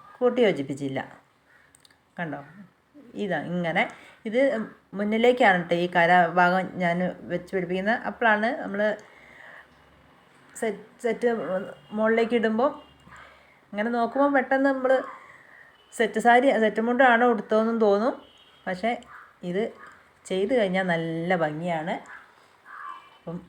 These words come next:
പഴയ സെറ്റ് മുണ്ടൊക്കെ ഉണ്ടെങ്കിൽ എല്ലാവരും ഒന്ന് ചെയ്ത് നോക്കുക. ഇറക്കം നിങ്ങളെ പാകത്തിനനുസരിച്ച് കുറച്ച് മുറിച്ചാലും കുഴപ്പമൊന്നുമില്ല.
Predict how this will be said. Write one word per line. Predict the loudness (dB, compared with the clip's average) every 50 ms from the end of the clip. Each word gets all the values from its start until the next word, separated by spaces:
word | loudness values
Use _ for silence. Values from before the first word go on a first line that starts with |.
| _ _ _ -12 -8
പഴയ | -4 -2 0 0 0 0 0
സെറ്റ് | -4 -6 -4 -4 -2
മുണ്ടൊക്കെ | 0 0 -2 -2 -2 -4 -4
ഉണ്ടെങ്കിൽ | -4 -6 -6 -6 -6 -4 -4 -4 -6 -6 -8
എല്ലാവരും | -6 -2 0 2 2 2 0 -2
ഒന്ന് | -6 -6 -6
ചെയ്ത് | -6 -4 -2 -2 -2
നോക്കുക. | -4 -4 -2 -2 -2 -2 -2 -6 -12 _ -10 -8 -6
ഇറക്കം | -6 -6 -2 0 0 0 -2 -4 -12 -20 _ -8
നിങ്ങളെ | -4 -2 0 0 0 2 2
പാകത്തിനനുസരിച്ച് | 2 2 4 2 0 0 -2 -2 -2 -4 -6 -8 -4 -2 -2
കുറച്ച് | -4 -2 -4 -4 -4 -4
മുറിച്ചാലും | -4 -2 0 0 2 2 0 0 2
കുഴപ്പമൊന്നുമില്ല. | 0 0 2 0 -2 -2 -2 -4 -6 -8 -10